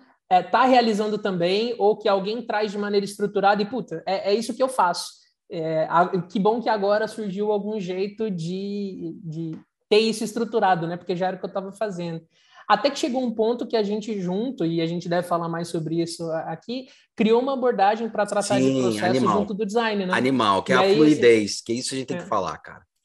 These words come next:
Speaker 1: E, e isso foi uma coisa que, eh, o Júlio não só começou a fazer empiricamente, mas ele chamou um, um outro doido que por acaso era filho dele pra estruturar
Speaker 2: <laughs>
Speaker 1: junto com ele.
Speaker 2: Exatamente.
Speaker 1: E aí agora hoje a gente consegue fazer,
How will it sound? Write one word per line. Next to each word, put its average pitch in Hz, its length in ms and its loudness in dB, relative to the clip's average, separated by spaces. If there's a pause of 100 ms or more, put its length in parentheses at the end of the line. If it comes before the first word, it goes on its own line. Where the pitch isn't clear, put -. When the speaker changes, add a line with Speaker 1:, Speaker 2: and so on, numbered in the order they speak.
(240)
Speaker 1:
E, 233 60 2 (260)
e - 20 2
isso 302 220 0
foi 247 320 2
uma 247 160 -4
coisa 240 420 4
que, 214 460 -4
eh, 185 160 -4
o 185 100 0
Júlio 226 240 0
não 233 160 -2
só 254 220 -2
começou 226 400 -2
a - 20 -4
fazer 220 220 -6
empiricamente, 208 960 -2
mas 226 240 -4
ele 214 240 0
chamou 202 760 -2
um, 185 220 -8
um 185 60 -2
outro 190 260 -6
doido 180 300 0
que 185 100 -10
por 202 160 0
acaso 180 380 2
era 175 120 -2
filho 180 280 -6
dele 185 340 0
pra 196 160 -2
estruturar 180 560 2
Speaker 2:
<laughs> - 20 -4
Speaker 1:
junto 180 240 -8
com 185 140 -10
ele. 190 200 -6
Speaker 2:
Exatamente. 139 460 -4
Speaker 1:
E 202 80 4
aí 208 140 6
agora 226 360 4
hoje 226 220 6
a 240 40 -2
gente 240 200 -8
consegue 240 400 -6
fazer, 208 600 -4